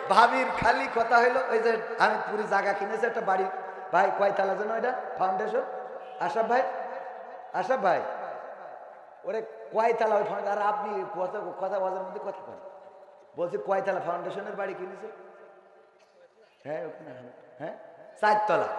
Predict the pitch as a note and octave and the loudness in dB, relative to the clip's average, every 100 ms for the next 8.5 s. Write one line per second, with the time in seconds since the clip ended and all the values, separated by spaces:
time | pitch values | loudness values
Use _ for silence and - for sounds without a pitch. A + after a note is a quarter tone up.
0 | - - F3+ F#3+ A#3+ A#3+ B3 A#3+ A#3+ A#3 | -6 -8 -8 2 4 6 8 8 8 6
1 | G3+ A3+ A#3 A3+ A#3+ A3+ G#3+ G#3+ G#3+ B3 | 6 6 4 2 0 6 6 6 4 0
2 | A3+ G3 G#3+ G#3 G3+ G#3+ G#3 G3 B3 B3 | 2 2 2 2 2 2 0 0 2 0
3 | - - - - F3 F#3+ G3 G3 - F#3+ | -2 -8 -10 -6 -4 0 0 -2 -4 2
4 | G3 F#3+ F3+ F3+ - F#3 A3 G#3 - - | 2 2 2 2 2 0 0 -2 -4 -8
5 | - D#3+ E3+ F#3+ F3+ F#3+ F#3 F3 E3 F3 | -6 -4 2 4 4 0 -2 -4 -4 -4
6 | - D#3 F3+ - - F3+ E3 E3 E3+ - | -2 0 0 -2 -2 0 0 -2 -6 -8
7 | D#3+ D#3 D#3 D3+ D3+ D3 D3+ D3+ D3+ D#3+ | -6 -6 -4 -2 -2 -4 -8 -8 -8 -8
8 | F3+ G3 E3 - D#3 | -10 -8 -8 -6 -6